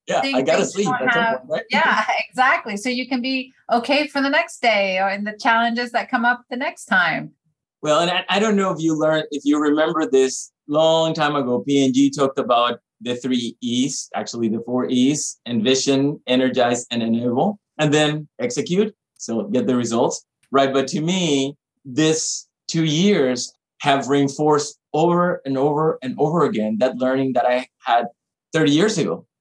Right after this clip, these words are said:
Speaker 1: that says, "No, I need to," in this case, envision. We had already the vision. I knew exactly what we needed to,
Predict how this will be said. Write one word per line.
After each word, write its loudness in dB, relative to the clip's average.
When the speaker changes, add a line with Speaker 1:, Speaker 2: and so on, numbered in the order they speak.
Speaker 1:
that 0
says, 2
"No, 0
I 2
need 2
to," 0
in 0
this 2
case, 0
envision. 0
We 2
had 2
already 2
the 0
vision. -6
I 0
knew 4
exactly -2
what 2
we 2
needed 0
to, -4